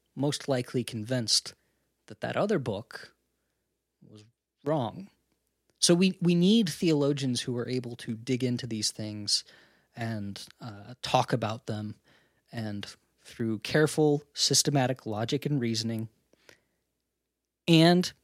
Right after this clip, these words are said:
biblical interpretation, and, uh, the contemplative spiritual life, marrying those things to come to, uh, reasonable articulations of the Christian confession. Does that make sense?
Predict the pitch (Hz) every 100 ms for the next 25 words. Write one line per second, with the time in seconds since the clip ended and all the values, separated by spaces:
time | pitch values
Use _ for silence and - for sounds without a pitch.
0 | - 151 147 156 - 156 165 147 139 151
1 | 123 107 - 113 120 _ _ _ _ _
2 | - 147 156 160 156 147 - - 131 127
3 | 123 127 _ _ _ _ _ _ 147 -
4 | 151 147 147 - 135 131 - 131 135 -
5 | 127 135 131 107 - - _ _ _ _
6 | - 123 127 143 139 123 113 110 - -
7 | 104 95 - - - 135 131 - 123 120
8 | 127 120 135 160 _ _ _ _ _ _
9 | _ _ _ _ _ _ _ _ _ _
10 | _ _ _ - 139 156 175 156 156 147
11 | 147 135 - 131 - 131 123 - 123 113
12 | - 135 113 110 - 127 - 120 110 113
13 | - 107 - 139 - _ _ 139 131 127
14 | 139 135 -